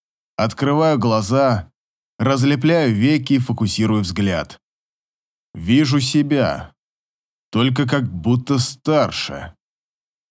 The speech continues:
Ну и мерзкая же рожа. Я серьезно сдал. Зарос щетиной, осунулся. И главное,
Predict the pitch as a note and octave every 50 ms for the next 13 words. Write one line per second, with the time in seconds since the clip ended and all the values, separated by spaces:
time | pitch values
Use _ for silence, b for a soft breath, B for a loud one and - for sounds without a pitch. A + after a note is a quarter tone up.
0 | _ _ _ _ _ _ _ _ G#2 A2 A#2+ B2 B2 C3+ C#3 C#3 C#3 C3+ C3+ D3
1 | D3+ C#3+ B2 A#2 G2+ - - C#3 B2+ B2 C3 D3 C#3 C3 C3 A2+ F#2+ F2 D2+ D2+
2 | A#1+ - - - _ _ _ _ _ _ _ _ _ _ _ _ _ _ - F#2
3 | F#2+ G2 A2 A#2 A2+ - - B2 C3 C3 C3 B2+ B2 A2 B2+ C3+ C3 B2 G2+ G#2+
4 | G#2 G2 G2 G2+ F#2 E2 E2 _ _ _ _ _ _ _ _ _ _ _ _ _
5 | _ - F2+ E2 G#2+ A2 A2 A#2 A#2+ A#2+ A#2 - - - - A2 G2 - - B2+
6 | C#3 D3 C#3 C#3 C3 B2 A2+ G#2 F#2+ E2+ - _ _ _ _ - G2+ G2+ G2 -
7 | - C3 C#3 C#3+ C#3 C3+ B2+ B2 - - A#2+ A2+ G#2+ G2+ F2+ E2 - _ _ _
8 | _ _ _ _ _ _ _ _ _ _ _ _ _ _ - G#2+ G#2+ F2 A#2 C3
9 | D3 D#3 D3+ G#2 E2+ E2 D2 C#2 - - E2